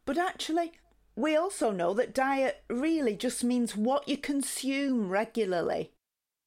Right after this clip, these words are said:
whether we're referring to the food we eat, the company we keep, the information we expose our minds to.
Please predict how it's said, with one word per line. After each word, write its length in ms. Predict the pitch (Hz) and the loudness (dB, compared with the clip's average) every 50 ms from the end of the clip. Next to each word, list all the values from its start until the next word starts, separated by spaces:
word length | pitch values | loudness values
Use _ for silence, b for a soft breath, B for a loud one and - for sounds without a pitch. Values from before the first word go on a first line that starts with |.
| _ _ _ _ | _ _ _ _
whether 260 | - 226 220 220 220 220 | 0 0 0 2 0 0
we're 160 | 214 214 208 | 2 0 0
referring 680 | 190 214 214 - - 262 277 294 294 262 220 190 175 | 0 -2 -2 -2 0 0 2 2 2 0 0 -2 -4
to 180 | - - - 196 | -6 -4 -4 -2
the 140 | - 175 180 | -2 -2 -6
food 460 | - - - 240 247 240 214 - - | -6 -4 -2 0 0 0 -2 -2 -4
we 100 | 208 196 | -2 0
eat, 480 | 180 180 190 220 240 - - - - - _ _ _ _ - | 0 0 0 -2 -2 -6 -10 -14 -16 -16 _ _ _ _ -12
the 80 | 202 | -12
company 500 | 208 - 254 254 247 233 - 226 226 240 | -8 -4 -2 -2 -2 -2 -4 -2 -2 0
we 140 | 233 208 226 | 0 0 -2
keep, 500 | 220 - - 247 226 233 277 285 - - - _ _ _ _ _ _ _ - | -4 -4 -4 -4 -2 -2 -2 -4 -6 -14 -20 _ _ _ _ _ _ _ -2
the 200 | - 202 196 - | -2 -2 0 0
information 720 | 240 220 - 240 226 220 226 240 247 240 - - 247 233 | -2 -2 0 -2 0 2 2 0 0 -2 -2 -2 0 0
we 100 | 233 233 | 2 2
expose 600 | 226 - - - - - - 226 214 220 220 240 | 0 0 -2 -6 -10 -2 0 0 0 0 0 -2
our 120 | 214 214 | 0 0
minds 540 | 214 208 214 214 220 220 226 226 208 - - | 2 0 2 0 0 0 -2 -2 -4 -6 -8
to. 400 | - - 240 208 220 254 320 339 | -8 -4 -2 0 0 0 -2 -6